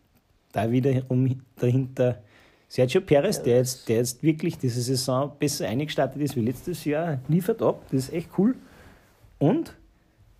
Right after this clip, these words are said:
Speaker 1: ähm, vielleicht die große Überraschung war, Fernando Alonso im Q drei in die Wand gefahren,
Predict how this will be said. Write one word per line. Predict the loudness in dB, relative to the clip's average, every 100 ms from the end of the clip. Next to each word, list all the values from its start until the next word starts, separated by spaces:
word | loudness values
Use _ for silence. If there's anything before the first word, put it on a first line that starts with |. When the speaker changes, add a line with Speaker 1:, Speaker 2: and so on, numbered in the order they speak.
| -6
Speaker 1:
ähm, | 0 2 0 -2
vielleicht | -4 0 2 2
die | -2
große | -2 -4 -2
Überraschung | 0 0 0 -2 -4 -4
war, | -6
Fernando | -2 0 0 0 2
Alonso | 2 2 0 0
im | 0
Q | 0 -4
drei | -2 0 0 -2 -8 _ _ _ -20 _
in | -2 2
die | 2
Wand | 0 -4
gefahren, | -4 -4 -4